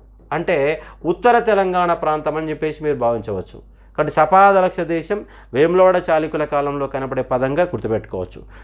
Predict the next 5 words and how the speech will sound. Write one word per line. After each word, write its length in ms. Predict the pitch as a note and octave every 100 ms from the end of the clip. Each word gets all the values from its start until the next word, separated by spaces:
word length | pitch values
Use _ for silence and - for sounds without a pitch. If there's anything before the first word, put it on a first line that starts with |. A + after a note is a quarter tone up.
| -
సోలద 560 | - F3 G#3 A3+ A3+ A3
గండడు, 640 | D#3+ D#3 D#3 D3+ B2 B2 - - _ -
పరాజయాన్ని 920 | E3 G3+ A3 A#3 G3 G#3+ A3 A#3+ B3+
పొందని 580 | B3 - F3 G3+ A3 G#3+
వీరుడు. 600 | D#3+ D#3 D#3 D3 D3+ A#2